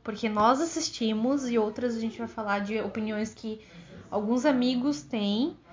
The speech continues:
né, que compartilharam com a gente pra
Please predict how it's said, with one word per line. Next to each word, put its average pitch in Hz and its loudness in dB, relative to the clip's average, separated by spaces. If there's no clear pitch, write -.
né, 208 2
que 190 -2
compartilharam 214 0
com 220 -4
a 226 2
gente 214 -4
pra 226 -4